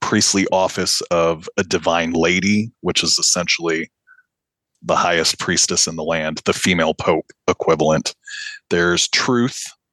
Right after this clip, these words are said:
there's descent into the netherworld, ascent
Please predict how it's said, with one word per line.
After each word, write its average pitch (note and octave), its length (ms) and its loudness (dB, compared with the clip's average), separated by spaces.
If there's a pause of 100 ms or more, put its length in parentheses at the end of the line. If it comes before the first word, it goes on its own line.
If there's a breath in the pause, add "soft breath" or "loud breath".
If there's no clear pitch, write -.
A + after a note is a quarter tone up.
(240)
there's F2 260 -2
descent - 480 0
into F2+ 200 -4
the F2 80 -4
netherworld, F#2+ 680 0
ascent - 540 0